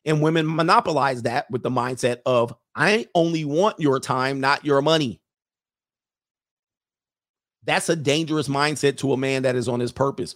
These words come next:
That's a dangerous mindset to a man that's trying to transcend the class system of America. 'Cause these same people will be doing crate challenges in the stanky leg with your time. You'll be at the fair, the festival, the farmer's market, and all of that. You'll be at the movie theater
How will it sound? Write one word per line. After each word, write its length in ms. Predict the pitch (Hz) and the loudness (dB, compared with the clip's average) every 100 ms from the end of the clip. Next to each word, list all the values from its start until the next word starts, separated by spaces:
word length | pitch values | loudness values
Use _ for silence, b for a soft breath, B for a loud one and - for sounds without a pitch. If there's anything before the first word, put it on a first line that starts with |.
| b | b
That's 200 | - 160 | -4 -2
a 40 | 170 | 0
dangerous 400 | 165 160 151 120 | -2 -2 -4 -4
mindset 420 | 143 156 139 143 | -4 -4 -4 -6
to 140 | 135 | -2
a 40 | 135 | -2
man 240 | 135 139 | -2 -4
that's 120 | 123 | -6
trying 260 | - 135 131 | -4 -2 -2
to 60 | 120 | -4
transcend 680 | 131 123 - 160 151 123 | -4 -4 -2 -2 0 -2
the 80 | 120 | -4
class 320 | - 147 143 | 0 2 2
system 320 | - 123 135 117 | -4 -6 -4 -2
of 100 | 110 | -2
America. 420 | 139 139 113 87 B B | -2 -2 -2 -10 B B
'Cause 160 | 143 | 0
these 160 | 135 156 | 0 -2
same 200 | 160 185 | -2 -2
people 300 | 190 156 139 | -4 -4 0
will 140 | 131 | 0
be 240 | 123 131 139 | 0 -4 -4
doing 240 | 143 131 | -2 -4
crate 260 | 117 185 185 | -2 -4 0
challenges 580 | 143 131 123 120 139 - b b | -2 -2 -4 -6 -6 -8 b b
in 140 | 143 | -4
the 40 | 139 | -4
stanky 440 | - 202 202 139 | -2 -2 -2 -2
leg 340 | 113 107 123 - _ _ _ _ _ | 0 0 -4 -10 _ _ _ _ _
with 180 | 147 185 | 2 2
your 160 | 185 196 | 0 0
time. 360 | 156 117 92 - _ _ _ _ _ _ | -4 -6 -10 -18 _ _ _ _ _ _
You'll 140 | 147 151 | 0 4
be 120 | 135 | 2
at 100 | 127 | 0
the 80 | 117 | -2
fair, 300 | 160 180 185 | 0 0 0
the 100 | 139 | 0
festival, 400 | 147 165 151 147 | 0 0 -2 -2
the 120 | 139 | 0
farmer's 300 | 143 160 - | 0 0 -2
market, 380 | 143 143 151 - _ _ _ _ _ _ _ | -4 -2 -8 -10 _ _ _ _ _ _ _
and 120 | 165 165 | -4 2
all 200 | 160 120 | 2 2
of 60 | |
that. 220 | 104 - _ _ _ _ _ | -4 -8 _ _ _ _ _
You'll 160 | 147 | 0
be 120 | 165 | 2
at 120 | 175 180 | 0 2
the 60 | |
movie 260 | 190 185 151 | 0 0 -2
theater 420 | 127 123 131 123 | -2 -2 -4 -10